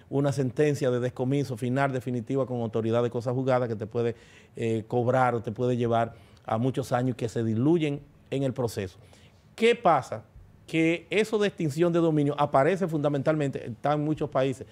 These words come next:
de hecho hay jueces especiales, pero en Colombia ellos se encuentran con el inconveniente en los tiempos de Pablo Gaviria, de Pablo Escobar y, y otros más, se encuentran con el inconveniente de que extraditaban, eh, narcotraficantes fuera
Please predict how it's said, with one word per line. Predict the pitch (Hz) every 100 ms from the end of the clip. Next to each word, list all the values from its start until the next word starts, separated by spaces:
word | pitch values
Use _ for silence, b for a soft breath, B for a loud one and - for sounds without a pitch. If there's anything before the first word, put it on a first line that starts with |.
| B B
de | 120 131
hecho | 139
hay | 139
jueces | 131 135 139
especiales, | 123 135 143 120 101 B B
pero | - 139 190
en |
Colombia | 214 202 185 147 147 - B B -
ellos | 147 170
se |
encuentran | 175 180 170 165
con | 160
el | 160 156
inconveniente | 151 151 147 151 139 123
en |
los | 117
tiempos | - 135 147
de | 131
Pablo | 110 127 127 123
Gaviria, | 117 151 143 123
de | 117
Pablo | 110 127 127
Escobar | 127 127 139 135
y, | 123 -
y | 117
otros | 127 151 151
más, | 143 123 B B B B
se | - 143
encuentran | 139 151 170
con | 160
el | 160
inconveniente | 156 160 160 151 139
de | 143 143
que | 151 -
extraditaban, | 156 - - 151 143 123 160 196 190 180
eh, | - 143 - - -
narcotraficantes | 127 131 135 131 131 143 147 143
fuera | 156 131